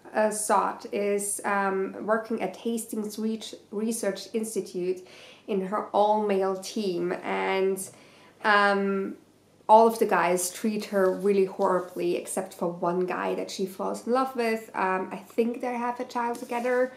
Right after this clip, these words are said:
um, not sure. Um, anyways, they find, um, uh, that they are not a good fit ev-, eventually, and she gets divorced. And after she gets divorced, she starts this cooking show called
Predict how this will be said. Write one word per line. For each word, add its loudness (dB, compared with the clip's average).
um, -6
not -4
sure. 0
Um, 2
anyways, 4
they 4
find, 2
um, 0
uh, 2
that -4
they 4
are 4
not 0
a -4
good -8
fit 2
ev-, -6
eventually, -2
and -2
she -6
gets -4
divorced. -10
And -4
after -2
she -2
gets -6
divorced, -4
she -2
starts -4
this -4
cooking -2
show -2
called 0